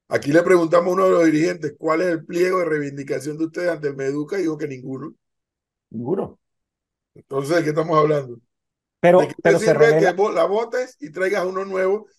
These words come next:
Speaker 1: si la crisis, el, la paralización no es en función de reivindicaciones ante el Meduca?
Speaker 2: Pero también es cierto, profesor, que esa misma gente que dice, "No tengo ningún pliego de,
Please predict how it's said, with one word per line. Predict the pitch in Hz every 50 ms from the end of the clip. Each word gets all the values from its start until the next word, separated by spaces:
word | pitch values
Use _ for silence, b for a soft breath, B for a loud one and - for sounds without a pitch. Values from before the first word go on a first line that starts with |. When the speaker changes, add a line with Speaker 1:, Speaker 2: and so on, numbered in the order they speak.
| _ _ _
Speaker 1:
si | - - 156 160
la | - 202 190 151
crisis, | 165 175 190 190 175 214 175
el, | 180 151 139 - -
la | 160 156 147
paralización | 151 156 151 151 151 151 143 156 151 147 202 240 233 208 208 - - _ _ _ _ _ _
no | - 151 165 165
es | 185
en | 185
función | 180 160 151 143 156 165 170
de | 180 180
reivindicaciones | 180 175 151 143 139 143 143 147 131 135 147 147 165 160
ante | 151 156 139
el | 135
Meduca? | 135 131 147 165 180 - - - - _ _ _ _ _ _ _ _ _ _ _ -
Speaker 2:
Pero | 170 165 170 170
también | 170 160 160 170 175 196
es | 190 196
cierto, | 208 202 196 202 196
profesor, | 180 196 190 180 226 - 220 214 196 - -
que | - 160 170 170
esa | 165 196 185 190
misma | 202 - - 185 196 208 185
gente | 190 208 - 202 165 131
que | 143
dice, | 156 160 160 156
"No | 151 151 -
tengo | 175 180 180 175
ningún | 175 170 170 165 180 185 180 185
pliego | - 180 185 180 175
de, | 175 170 170